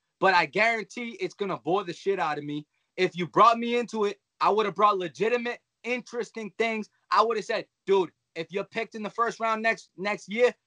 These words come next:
I'll let you come truck stick me at Andover High next year off the line. I'll jam the kid, and then I'll, I'll be a first round pick in this bitch."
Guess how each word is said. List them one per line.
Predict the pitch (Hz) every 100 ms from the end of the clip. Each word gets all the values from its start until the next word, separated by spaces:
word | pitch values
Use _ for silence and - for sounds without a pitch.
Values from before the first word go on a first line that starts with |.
| -
I'll | 185 208
let | 220
you | 208
come | - 220 190
truck | - 220 -
stick | - 214 -
me | 196 196
at | 196 190
Andover | 202 196 202 180
High | 175 190 185
next | 196 - -
year | 180 190 165 _ _ -
off | 190 196 202
the |
line. | 170 180 180 175 - _
I'll | 170 185
jam | 131 190 220 208
the | 185
kid, | - 202 175 _ _
and | 170 190
then | 220
I'll, | 208 202 -
I'll | 185 233
be | 220 208
a |
first | - 196 165 190
round | 170 151
pick | - 202 -
in | 156
this | 151 139
bitch." | - 135 - - -